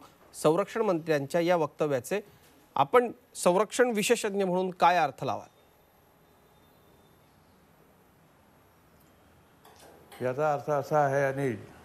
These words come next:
Speaker 2: अजित, की सध्या भारताने आपला मवाळ धोरण त्यागलेलं आहे. आत्तापर्यंत आपण सगळ्या जगाला सांगत आलेलो आहोत की we will not strike first in nuclear warfare.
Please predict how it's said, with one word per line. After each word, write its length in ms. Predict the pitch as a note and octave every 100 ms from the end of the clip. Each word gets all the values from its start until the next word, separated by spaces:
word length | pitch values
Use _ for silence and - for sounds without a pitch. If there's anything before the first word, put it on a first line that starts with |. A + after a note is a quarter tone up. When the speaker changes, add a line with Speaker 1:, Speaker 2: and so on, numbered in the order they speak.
| -
Speaker 2:
अजित, 280 | A#2+ B2 G2+ - - - - - - - - -
की 100 | C#3+
सध्या 380 | C3+ B2+ C#3+ D3+
भारताने 840 | A#2+ A#2+ A#2 C#3+ C#3+ D3 D#3 D#3
आपला 340 | C#3 A#2+ C#3+
मवाळ 380 | C#3+ B2+ B2+ C#3+
धोरण 420 | C#3 B2+ C3+ D3
त्यागलेलं 540 | C#3+ B2 A2 A#2+ B2 A#2
आहे. 380 | G#2 F2 E2+ - - - - - - - -
आत्तापर्यंत 640 | A#2+ - D3 D#3 D#3+ D#3 E3 E3+ D#3+
आपण 400 | C3+ B2+ D3 D#3 D3+
सगळ्या 320 | C3+ C3 D3 E3
जगाला 480 | C3+ A#2+ C3 D3
सांगत 380 | D3 C#3 C#3 C#3
आलेलो 300 | C3+ C#3 C3
आहोत 220 | C3 B2+ C3 - - - - - - - D3+
की 200 | D3+ D3+
we 160 | C#3 D#3
will 160 | E3 E3+
not 80 |
strike 540 | E3+ - D#3+ D#3 D3+ C#3+
first 800 | C3+ - - - - - - C3+
in 40 |
nuclear 420 | C3 C3 C3 C#3
warfare. 480 | B2+ A#2+ G#2+ A2